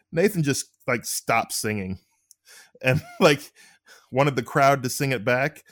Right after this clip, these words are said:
But then, like, he never rejoined the song until the very end. It was, it was very weird. We've, we've watched them perform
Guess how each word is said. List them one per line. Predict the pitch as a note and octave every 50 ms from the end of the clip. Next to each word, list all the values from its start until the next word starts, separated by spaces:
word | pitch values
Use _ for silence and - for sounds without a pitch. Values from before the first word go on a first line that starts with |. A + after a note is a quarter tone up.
| _ _ _ _ _
But | - B2 G#2
then, | C#3 C3+ C3+
like, | C3 B2 -
he | - D3+ C3+
never | A#2+ A2+ A2 A#2 B2+ C3+ B2+ C#3 C3 A#2+
rejoined | A2+ G#2 A2+ B2+ C3 B2 G2+ G#2 A#2+ B2+ C3 B2+ A#2
the | G#2+ G#2
song | - - C#3 C3 B2 A#2 A2+ G#2 G2
until | G2 F#2+ - A#2 G#2
the | F2+ F#2+ E2+
very | F2 E2 G#2+ G#2+ A2 A2+ A2+ A#2 -
end. | A2+ A2 G#2+ G2+ F#2 F#2 G2
It | G2+ F2
was, | G2 G2 F#2 - - - - - _ _ _ _ _ _ _ _ _ _ _
it | -
was | G#2 G#2 F#2 F2
very | G#2+ A2 G#2+ G2+
weird. | F#2+ F2+ F#2+ F#2+ F2 F2 E2 F2
We've, | A2 B2 B2+ A#2+ - _ _ _ _ _ _
we've | - B2 D3 D3+
watched | E3 F3 E3+ - -
them | - D3+ C3+
perform | A#2 - G#2+ - - A#2 A#2 A2 G#2 G2+ G2+ F#2